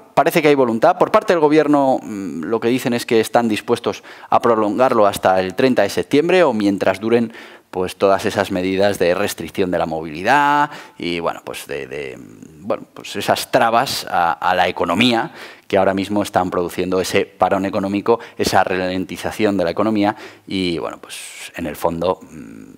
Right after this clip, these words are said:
esa pérdida de puestos de trabajo y de generación de riqueza, que en muchos casos, mm, bueno, se han quedado en stand-by con esto de los ertes,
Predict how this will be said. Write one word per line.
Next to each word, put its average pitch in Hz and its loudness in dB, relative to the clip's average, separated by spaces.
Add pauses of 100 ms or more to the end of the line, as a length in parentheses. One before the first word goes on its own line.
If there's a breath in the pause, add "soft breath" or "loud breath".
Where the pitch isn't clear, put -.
esa - -2
pérdida 92 2
de 73 -2
puestos 92 -4
de 87 -2
trabajo 92 2
y 117 0
de 107 4
generación 90 -2
de 117 4
riqueza, 113 2 (360 loud breath)
que 104 2
en 98 2
muchos 123 2
casos, 135 0 (220)
mm, - -14
bueno, 104 -2
se - -4
han 98 0
quedado 107 4
en 104 -2
stand-by 117 2
con 110 0
esto 101 -2
de 101 2
los 104 0
ertes, 117 0